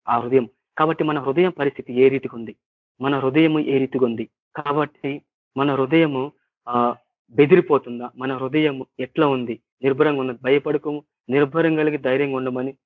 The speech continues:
మనం చూస్తున్న వాక్యాల్లో దేవుని మోషకు చెప్తాడు, యెహోషువకు చెప్తాడు, ఏలియాకు చెప్తాడు, ఎంతో మంది దేవుని ప్రవక్త. ఎందుకంటే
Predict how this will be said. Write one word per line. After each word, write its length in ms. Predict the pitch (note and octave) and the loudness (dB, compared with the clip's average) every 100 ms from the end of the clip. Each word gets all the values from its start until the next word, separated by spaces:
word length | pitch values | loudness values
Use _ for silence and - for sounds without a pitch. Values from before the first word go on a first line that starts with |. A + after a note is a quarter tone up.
| _ - | _ -14
మనం 80 | B2+ | -12
చూస్తున్న 420 | - D3 - A#2+ | -10 -10 -6 -4
వాక్యాల్లో 400 | A#2+ - A#2+ A#2 | -4 -2 -2 -2
దేవుని 300 | A#2 B2+ B2+ | 2 4 4
మోషకు 380 | A#2+ C3 C3 B2+ | 0 -2 0 0
చెప్తాడు, 440 | A#2+ - A#2 A#2 _ _ _ B2+ | 0 -2 -4 -4 _ _ _ -2
యెహోషువకు 480 | B2+ D3+ - C3+ B2 | 2 4 6 4 4
చెప్తాడు, 460 | A#2 - A2+ A#2 | -2 -4 -10 -6
ఏలియాకు 380 | A#2+ C3+ C3 B2+ | 0 4 4 2
చెప్తాడు, 420 | A#2+ - A#2 A2+ - - | -4 -10 -10 -10 -14 -10
ఎంతో 300 | C3+ D3 D3+ | -8 -4 -2
మంది 180 | D3+ C3 | 0 2
దేవుని 220 | B2+ B2+ | 2 0
ప్రవక్త. 280 | B2 A#2+ B2 | -2 -4 0
ఎందుకంటే 480 | C#3 D3+ C#3+ D#3+ | 0 0 0 0